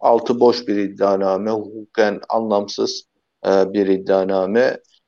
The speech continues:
Vicdani olarak, e, toplumun kabul etme sınırlarının ötesine geçmiş durumda ve politik olarak da işte bir, dün,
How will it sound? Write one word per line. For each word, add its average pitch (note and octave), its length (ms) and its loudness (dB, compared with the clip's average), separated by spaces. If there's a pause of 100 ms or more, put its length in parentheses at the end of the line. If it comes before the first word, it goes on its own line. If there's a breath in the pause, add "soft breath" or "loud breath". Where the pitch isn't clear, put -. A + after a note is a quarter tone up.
(120)
Vicdani A#2 440 4
olarak, A2 420 6
e, G2 340 2
toplumun A2+ 520 -4
kabul A2+ 220 -2
etme A2 420 0 (340)
sınırlarının G#2+ 580 0
ötesine G#2 440 -4
geçmiş G2+ 500 -4
durumda G2+ 360 0
ve C3+ 40 4 (120)
politik B2 340 -4
olarak G#2+ 360 6
da D3 140 4 (320 loud breath)
işte A2 260 -10
bir, A2+ 140 -6 (520)
dün, A2+ 200 0